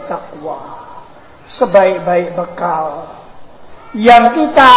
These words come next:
akan bawa nanti menghadap Allah adalah bekal takwa. Menjalankan perintah Allah Subhanahu wa taala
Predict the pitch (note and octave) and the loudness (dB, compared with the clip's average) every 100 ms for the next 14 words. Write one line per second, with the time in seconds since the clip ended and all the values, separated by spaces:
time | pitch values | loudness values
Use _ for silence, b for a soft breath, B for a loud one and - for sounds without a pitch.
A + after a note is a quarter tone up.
0 | B3 B3 A#3 A3+ G#3 G#3+ B3 C4+ D4 C4 | 6 6 2 2 2 4 6 8 8 6
1 | B3+ B3 C4 D4 C4+ C4+ B3 A#3+ A3 B3 | 6 4 4 2 0 -2 -2 -2 0 0
2 | F#3 A3 A3 A#3 A3+ G#3 G3+ - - - | 2 2 2 -2 -2 -4 -8 -10 -18 -20
3 | - - - A#3 G#3+ F#3 E3+ - G#3+ - | -20 -12 -4 -2 0 -2 -2 -6 -10 -10
4 | - E3+ D#3+ D#3 - - - - D#3 D3+ | -6 -6 -6 -10 -12 -14 -14 -12 -10 -10
5 | - - - - b b b G3 F3+ G3+ | -12 -16 -18 -20 b b b -4 2 4
6 | A#3+ C4 B3+ B3 A#3+ A#3 A#3+ A#3 A#3 A3+ | 6 6 6 4 4 4 4 6 6 6
7 | A#3 A#3 A#3 A3+ B3+ G#3 G#3 C4 B3 A3+ | 6 6 6 4 -2 -4 -2 0 2 0
8 | B3 A3+ G#3+ A3 A3 B3 G#3+ | 2 2 2 0 -2 -6 -8